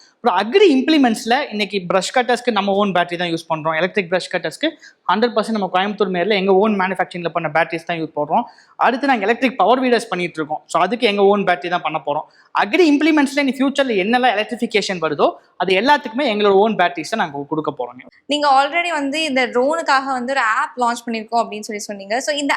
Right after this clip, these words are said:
Speaker 2: ஆப் மூலியமா பேட்டரியோட மானிட்டரிங்ஸ் பண்ண முடியுமா?
Speaker 1: இல்ல, இந்த ஆப் வந்து இ-காமர்ஸ் ஆப்புங்க.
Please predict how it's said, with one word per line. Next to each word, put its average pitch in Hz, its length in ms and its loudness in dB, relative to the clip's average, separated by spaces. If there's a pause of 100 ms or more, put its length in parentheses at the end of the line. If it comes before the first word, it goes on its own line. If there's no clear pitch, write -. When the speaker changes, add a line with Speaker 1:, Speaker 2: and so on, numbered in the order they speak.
(160)
Speaker 2:
ஆப் 370 220 -2
மூலியமா 302 340 -2 (120)
பேட்டரியோட 262 380 0 (100)
மானிட்டரிங்ஸ் 233 480 -6
பண்ண 196 180 -6
முடியுமா? 185 300 -10 (200)
Speaker 1:
இல்ல, 233 120 4 (140)
இந்த 294 140 6 (120)
ஆப் 285 240 0
வந்து 247 200 2 (520)
இ-காமர்ஸ் 277 500 4
ஆப்புங்க. 151 260 -4